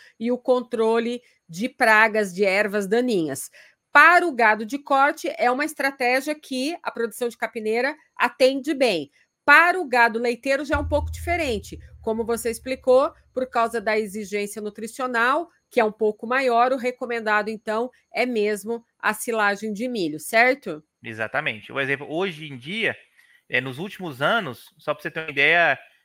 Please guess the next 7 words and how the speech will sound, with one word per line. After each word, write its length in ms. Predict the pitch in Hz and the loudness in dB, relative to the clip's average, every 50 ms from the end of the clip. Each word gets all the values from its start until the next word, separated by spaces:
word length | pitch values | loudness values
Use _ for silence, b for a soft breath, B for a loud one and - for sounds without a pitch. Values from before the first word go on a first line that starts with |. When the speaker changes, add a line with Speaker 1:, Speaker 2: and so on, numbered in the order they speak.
| b - | b -6
Speaker 2:
é, 200 | - 123 123 127 | 0 2 2 2
antigamente 500 | 127 127 - 156 160 160 151 156 160 - | 2 -2 -2 0 0 0 0 0 -4 -2
semente 360 | 202 190 180 196 202 - 185 | -2 -2 -2 -2 -6 -6 -10
de 80 | 180 | -12
milho, 420 | 165 156 165 202 247 247 180 131 113 113 _ _ _ _ _ _ _ _ _ _ _ _ - | -10 -8 -6 -6 -6 -6 -6 -10 -12 -14 _ _ _ _ _ _ _ _ _ _ _ _ -6
é, 240 | 120 120 120 117 113 | -2 0 0 2 0
a-, 180 | 113 120 - | 0 -2 -6